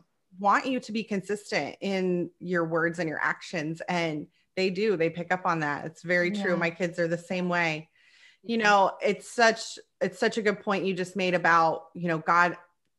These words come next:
Speaker 1: talking to us really through our kids and through these moments, because
Speaker 2: Mm-hmm.
Speaker 1: I'm right there with you. I can't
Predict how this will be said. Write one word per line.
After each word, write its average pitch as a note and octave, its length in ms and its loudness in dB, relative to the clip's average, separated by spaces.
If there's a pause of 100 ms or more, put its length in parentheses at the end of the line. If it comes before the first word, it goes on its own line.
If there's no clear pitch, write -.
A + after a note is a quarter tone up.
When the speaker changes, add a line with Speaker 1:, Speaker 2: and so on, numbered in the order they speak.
(120)
Speaker 1:
talking G3 460 0
to F3+ 200 -2
us D#3+ 340 -2
really F3+ 300 2 (160)
through F3+ 260 2
our E3 160 2
kids D#3+ 380 -2
and D#3+ 140 -4
through E3+ 200 -2
these F3 220 -4
moments, E3 380 -2
because G3+ 300 0
Speaker 2:
Mm-hmm. G3 140 -6 (340)
Speaker 1:
I'm B3+ 120 -2
right C4 160 -2
there C4 140 2
with C4 220 -2
you. G#3 200 2
I F#3+ 440 2
can't B3 240 -2